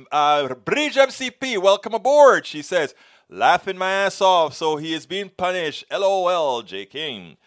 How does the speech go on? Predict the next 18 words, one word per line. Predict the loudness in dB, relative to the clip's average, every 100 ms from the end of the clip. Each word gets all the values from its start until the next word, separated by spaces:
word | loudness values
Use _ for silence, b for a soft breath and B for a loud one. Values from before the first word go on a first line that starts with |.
| b b b
Bridge | -8
M | -8 -10
C | -10
P | -6
on | -6 -2
the | 0
irony, | 0 -2 -8
twenty-two-year-old | -14 -14 -14 -10 -6 -4 -6
imposter, | -10 -14 -6 -4 -6 -10 -8 -6 -6
impersonator | -10 -8 -10 -8 -8 -6
charged | -8 -4 -4 -4
with | -12
tricking | -16 -16 -8
Donald | -8 -6 -10
Trump | -10 -10 -12
supporters | -20 -12 -10 -10 -12 _ b b b
into | -14 -14 -14
giving | -12 -10 -12